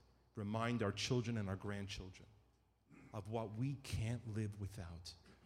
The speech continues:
Being here is one of those things, but what's over there is the other. Tonight we remember that you will never find a truer investment in your life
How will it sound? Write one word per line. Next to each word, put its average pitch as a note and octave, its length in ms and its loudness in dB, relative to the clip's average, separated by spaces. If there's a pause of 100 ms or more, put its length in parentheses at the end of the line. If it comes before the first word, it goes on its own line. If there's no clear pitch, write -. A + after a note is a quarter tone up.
(1300)
Being C3+ 260 4
here B2+ 460 0
is G2+ 120 0
one A2+ 220 0
of A#2+ 80 0
those C3+ 240 0
things, D#3+ 420 -6 (1120)
but G2+ 140 -2
what's A2+ 260 -2
over G2+ 220 2
there F#2 260 0
is F2 120 -6
the E2+ 160 -6
other. E2 240 -8 (1120)
Tonight C3+ 360 10
we B2+ 100 6
remember A#2+ 520 6
that A2+ 180 0
you B2 120 2
will B2+ 140 4
never A#2+ 240 6
find A#2 380 6
a G#2+ 40 10
truer C#3 400 4
investment A#2 580 2
in G#2+ 80 4
your G#2 120 4
life F#2+ 480 2